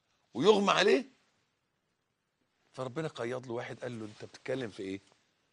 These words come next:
هي بالصحة أنت ممكن تموت." وإحنا شفنا لعيب الفلاني في م-، في، في ملعب الكورة مات وهو بيلعب، واللعيب التاني لا، مات وهو بي-،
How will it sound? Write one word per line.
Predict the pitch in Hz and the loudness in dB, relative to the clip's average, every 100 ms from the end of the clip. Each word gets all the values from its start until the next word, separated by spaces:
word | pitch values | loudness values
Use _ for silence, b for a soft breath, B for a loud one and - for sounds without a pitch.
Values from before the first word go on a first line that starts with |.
| _ | _
هي | 123 117 | -2 0
بالصحة | 107 - 147 - 147 _ _ _ _ _ - | 0 -4 -4 -10 -14 _ _ _ _ _ -10
أنت | 117 | -6
ممكن | 147 165 156 | -6 -6 -8
تموت." | 135 139 135 _ - _ _ _ _ _ _ _ _ _ _ _ _ _ _ _ _ _ _ _ _ _ | -12 -12 -14 _ -20 _ _ _ _ _ _ _ _ _ _ _ _ _ _ _ _ _ _ _ _ _
وإحنا | - 92 101 | -14 -12 -10
شفنا | 90 110 101 | -8 -8 -4
لعيب | 90 73 98 98 | -4 -4 -6 -6
الفلاني | 82 - 92 95 87 | -8 -4 -2 -2 -6
في | - 85 | -10 -12
م-، | 85 78 b b b b | -12 -16 b b b b
في، | - - 87 82 78 76 73 76 80 _ _ _ _ _ _ _ _ _ _ _ | -16 -8 -6 -6 -8 -10 -14 -18 -20 _ _ _ _ _ _ _ _ _ _ _
في | - | -6
ملعب | 104 123 117 | 0 2 2
الكورة | 92 - 98 113 | -2 -4 0 2
مات | 143 208 247 | 2 0 -2
وهو | 151 143 | -8 -8
بيلعب، | 156 156 - _ _ _ _ _ _ _ - | -8 -10 -18 _ _ _ _ _ _ _ -8
واللعيب | 107 113 135 | -2 0 0
التاني | 120 - 117 117 | -2 -2 0 0
لا، | 113 139 117 | 0 -2 -4
مات | 120 156 165 | 2 4 4
وهو | 147 143 | 0 -2
بي-، | 135 120 117 120 | 0 -2 -6 -8